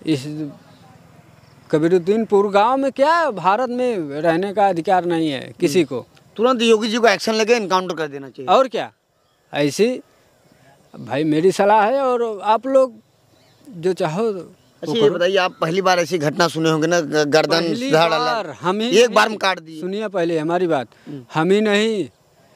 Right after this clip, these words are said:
Speaker 1: सब लोग ये घटना पहली बार, सोलह साल का उम्र का लड़का,
Speaker 2: हम्म।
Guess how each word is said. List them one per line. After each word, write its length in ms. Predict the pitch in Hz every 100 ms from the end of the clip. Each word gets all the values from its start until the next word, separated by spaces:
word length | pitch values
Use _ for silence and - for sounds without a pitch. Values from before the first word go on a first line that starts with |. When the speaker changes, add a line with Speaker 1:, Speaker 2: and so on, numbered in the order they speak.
| _ _ _ - -
Speaker 1:
सब 140 | 190
लोग 400 | 190 214 226 135 _ _ _ _ _ _
ये 160 | 175 202
घटना 460 | 143 135 143 180
पहली 360 | 247 165 143 185
बार, 260 | 170 185 170
सोलह 400 | - 165 196 220
साल 340 | - 180 202
का 140 | 190
उम्र 420 | 196 175 196 208 185
का 100 | 170
लड़का, 500 | 151 143 175 220 262 _
Speaker 2:
हम्म। 160 | 151